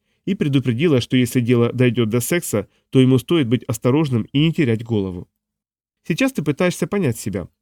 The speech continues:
настаивала мать, «но от этого процесса надо получать удовольствие.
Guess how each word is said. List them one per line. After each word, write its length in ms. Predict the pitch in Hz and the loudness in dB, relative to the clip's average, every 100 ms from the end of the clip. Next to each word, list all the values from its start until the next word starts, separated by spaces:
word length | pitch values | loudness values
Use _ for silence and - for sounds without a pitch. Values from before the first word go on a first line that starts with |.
| - | -4
настаивала 540 | 123 - 117 110 113 | -2 0 0 2 0
мать, 220 | 120 98 - _ _ _ _ | 0 -4 -8 _ _ _ _
«но 120 | 139 | 0
от 120 | 135 | 2
этого 240 | 151 147 139 | 0 0 0
процесса 500 | 135 131 156 139 135 | -2 -2 -2 0 0
надо 220 | 143 139 | 2 0
получать 420 | 131 143 131 143 | 0 0 0 -2
удовольствие. 680 | - 175 185 107 - 101 95 | -2 -2 -2 -4 -6 -10 -12